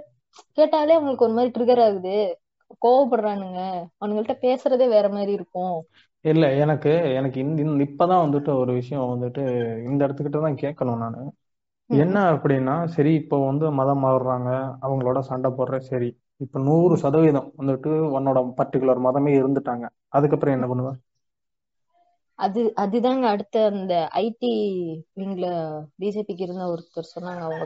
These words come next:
Speaker 1: பேரு நான் மறந்துட்டேன், அவங்க, அஹ், லேடி தான் அவங்க, அவங்க
Speaker 2: ம்.
Speaker 1: புக் கூட எழுதியிருக்காங்க, அது அவங்க பேர் மறந்துட்டேன், சாரி.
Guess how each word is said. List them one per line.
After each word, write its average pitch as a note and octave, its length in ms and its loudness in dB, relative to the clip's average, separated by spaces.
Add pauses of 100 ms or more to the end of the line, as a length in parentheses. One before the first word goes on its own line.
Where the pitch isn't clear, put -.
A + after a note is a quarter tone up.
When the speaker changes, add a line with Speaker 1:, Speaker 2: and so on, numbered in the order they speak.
(120)
Speaker 1:
பேரு A3 460 0
நான் F3+ 180 -8
மறந்துட்டேன், F3 460 -6 (200)
அவங்க, F3+ 280 -16 (560)
அஹ், F#3 140 -6
லேடி A#3+ 280 2
தான் A#3 120 -2
அவங்க, E3+ 220 -8 (840)
அவங்க - 120 -2
Speaker 2:
ம். B2+ 60 0
Speaker 1:
புக் A#2+ 140 -4
கூட C#4+ 220 6
எழுதியிருக்காங்க, F#3 460 0
அது E3+ 400 -6
அவங்க E3+ 220 -10 (100)
பேர் G3+ 220 -2
மறந்துட்டேன், F3 420 -6
சாரி. E3 300 -12